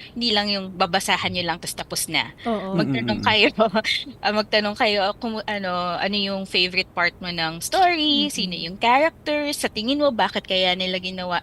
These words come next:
Speaker 1: bakit kaya ginawa ng character yung ganito,
Speaker 3: Mm-mm.
Speaker 1: ganyan, paano mo mako-connect sa experience mo, yung story na binasa natin. So, yun yung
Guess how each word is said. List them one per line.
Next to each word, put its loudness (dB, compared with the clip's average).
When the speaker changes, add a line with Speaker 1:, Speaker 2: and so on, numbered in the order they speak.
Speaker 1:
bakit -4
kaya -2
ginawa -6
ng -8
character -4
yung -10
ganito, -4
Speaker 3:
Mm-mm. -
Speaker 1:
ganyan, 2
paano 2
mo -6
mako-connect -2
sa -6
experience -2
mo, -2
yung -8
story 0
na -4
binasa -4
natin. 0
So, -8
yun 0
yung -4